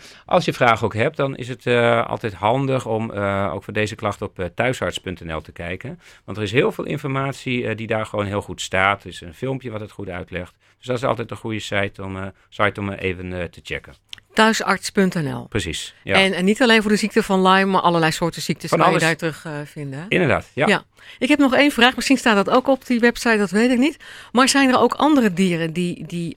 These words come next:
Speaker 2: bacteriën, die Borrelia-bacterie, bijvoorbeeld, eh, ik heb wel eens gehoord dat steekvliegen of zo, zo ook zouden kunnen besmetten?
Speaker 1: Nou, niet dat we weten. Voor, voor, eh, voor zover we weten zijn teken eigenlijk de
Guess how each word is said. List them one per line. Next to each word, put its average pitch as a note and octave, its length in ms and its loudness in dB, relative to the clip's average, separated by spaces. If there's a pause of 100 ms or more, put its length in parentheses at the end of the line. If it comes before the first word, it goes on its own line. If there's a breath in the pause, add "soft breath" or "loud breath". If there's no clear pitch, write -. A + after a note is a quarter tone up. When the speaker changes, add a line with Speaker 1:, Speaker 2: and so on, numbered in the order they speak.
Speaker 2:
bacteriën, D#3+ 520 -2
die D#3+ 100 -6
Borrelia-bacterie, D3+ 960 -4
bijvoorbeeld, G3+ 440 0
eh, G3+ 140 4
ik - 80 -8
heb G3+ 100 -6
wel G3+ 80 -2
eens - 80 -6
gehoord G#3 180 0
dat G3 120 -8
steekvliegen G3 640 -2
of C#3 80 -10
zo, C#3+ 240 -8
zo F3 200 -10 (360 loud breath)
ook G3+ 220 2
zouden C#3 320 -6
kunnen C#3+ 220 -6
besmetten? - 580 -12
Speaker 1:
Nou, A#2 440 0
niet D3+ 220 0
dat C#3+ 120 4
we B2+ 80 2
weten. E2+ 540 0
Voor, A#2+ 220 -4
voor, B2+ 280 0
eh, A#2+ 140 -2
voor C3 200 4
zover A#2 220 2
we A2+ 60 2
weten B2+ 380 0
zijn A2 320 0
teken D#3 300 0
eigenlijk A2 300 -2
de - 80 -12